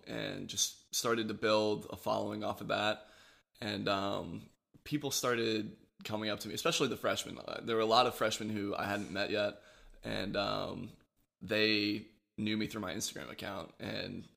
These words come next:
I'd start to get people to come up to me and say, like, "Oh, D J Devin Carter, like, what's up?" Like, Devin, like, and that's kinda happening all the time now, where people are calling me Devin and people are calling me Gavin. So some people don't even know my name is Gavin, and, um, they'll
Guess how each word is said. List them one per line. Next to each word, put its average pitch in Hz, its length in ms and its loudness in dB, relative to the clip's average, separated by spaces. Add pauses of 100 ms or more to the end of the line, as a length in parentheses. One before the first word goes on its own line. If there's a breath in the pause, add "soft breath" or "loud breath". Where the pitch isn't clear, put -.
I'd 110 140 -2
start 107 220 0
to 101 60 -10
get 107 140 2
people 107 320 0
to 104 60 -2
come 107 160 -2
up 104 140 2
to 107 100 -8
me 101 100 -4
and 101 100 -6
say, 104 180 -2
like, - 220 -4
"Oh, 135 320 8
D 123 200 -4
J 127 140 0
Devin 117 260 0
Carter, 120 340 4
like, 98 160 -2
what's 110 160 -2
up?" 110 260 2
Like, 98 180 -6
Devin, 110 400 2
like, 92 260 -6 (720 loud breath)
and 110 120 0
that's 120 140 2
kinda 120 220 0
happening 110 400 4
all 107 180 4
the 101 80 0
time 107 300 2
now, 117 240 0
where 104 300 0 (280)
people 113 300 -2
are 104 80 2
calling 110 300 0
me 85 80 -4
Devin 120 500 2 (400 loud breath)
and 113 300 -2
people - 240 -4
are - 40 -4
calling 113 200 -2
me 110 60 -4
Gavin. 107 380 0
So 107 160 -2
some 117 240 0
people 113 320 0
don't 110 200 0
even 101 180 -4
know 104 160 0
my 101 140 -2
name 104 200 -2
is - 100 -4
Gavin, 113 480 0 (420 loud breath)
and, 107 300 -2
um, 98 520 0 (220)
they'll 104 400 -2